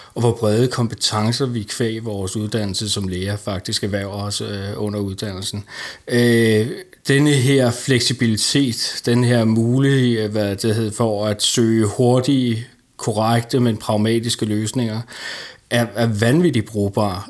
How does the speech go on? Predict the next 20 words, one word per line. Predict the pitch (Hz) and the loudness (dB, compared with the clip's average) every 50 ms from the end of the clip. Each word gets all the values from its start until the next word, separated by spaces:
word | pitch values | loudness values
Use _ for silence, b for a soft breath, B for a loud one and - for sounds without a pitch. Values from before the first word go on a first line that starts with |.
| 403 - | -8 -6
i, | 120 110 104 104 104 | -4 -2 0 0 -2
i | 110 117 120 113 113 | -2 0 0 2 2
industrien, | 104 101 107 95 - - 123 110 107 104 104 107 | 2 2 0 -2 -2 -2 -2 -2 -2 -2 -4 0
lige | 113 117 | 0 2
så | 120 165 | 2 2
vel | 139 117 110 110 | 2 4 2 2
som | 110 - 123 117 | 2 2 0 0
den | - 107 101 101 | 0 0 -2 0
er | 98 95 92 | 0 -2 -2
brugbar | - - 104 107 107 - 123 110 107 | -2 0 0 0 0 0 -2 -2 0
i | 101 95 | -2 -2
den | 101 107 | -2 -4
kliniske | 98 - - 117 117 117 110 - - | -4 -2 -2 0 0 -2 -2 -4 -4
hverdag | 104 98 95 98 98 104 117 113 104 | -4 -2 -2 -2 -2 0 0 -2 -2
og | 95 98 | -2 -4
den | 98 | -6
travle | - - - 92 92 98 110 | -6 -6 -6 -6 -4 -4 -4
skadestue | 107 - - 101 95 101 107 107 - 113 104 98 95 | -4 -4 -6 -6 -4 -4 -4 -4 -4 -6 -4 -4 -4
som | - 107 101 | -4 -4 -4
sådan. | 95 - 104 95 95 110 110 | -4 -4 -6 -6 -6 -8 -10